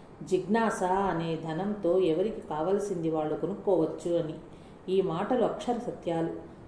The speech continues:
ఆయన తమ వద్దకు వచ్చిన వారికి ఎవరికి కావలసింది వారికి ప్రేమతో ప్రసాదించారు.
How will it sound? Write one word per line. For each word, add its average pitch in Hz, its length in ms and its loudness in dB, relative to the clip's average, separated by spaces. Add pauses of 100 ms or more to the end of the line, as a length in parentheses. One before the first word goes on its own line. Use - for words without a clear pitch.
ఆయన 170 280 0
తమ 165 300 -2
వద్దకు 247 320 0
వచ్చిన 202 360 2
వారికి 165 420 0
ఎవరికి 180 420 0
కావలసింది 165 680 0
వారికి 165 400 0
ప్రేమతో 180 500 -2
ప్రసాదించారు. 160 840 -4